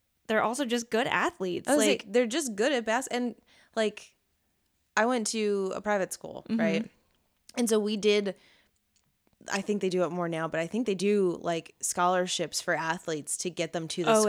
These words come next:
Speaker 1: into private school?
Speaker 2: Yeah.
Speaker 1: Yeah. Mm-hmm.
Speaker 2: So, like, there is technically no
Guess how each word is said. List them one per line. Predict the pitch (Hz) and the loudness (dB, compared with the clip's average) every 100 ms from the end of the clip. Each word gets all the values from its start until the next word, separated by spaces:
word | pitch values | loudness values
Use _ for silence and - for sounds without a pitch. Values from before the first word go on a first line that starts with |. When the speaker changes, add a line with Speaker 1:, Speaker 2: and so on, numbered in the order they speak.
| 202 | 4
Speaker 1:
into | 156 | 2
private | 147 190 202 | 2 0 0
school? | - 247 240 240 | -4 -2 -2 2
Speaker 2:
Yeah. | 208 160 165 - - 220 | 4 4 2 -4 -8 -2
Speaker 1:
Yeah. | |
Mm-hmm. | 233 208 | -2 0
Speaker 2:
So, | 220 208 185 | 4 6 6
like, | 175 - 170 - _ | 4 0 -2 -4 _
there | 185 190 | -4 -2
is | 175 190 | 0 -2
technically | 196 175 180 170 165 | -4 -4 -4 -4 -4
no | 165 | -6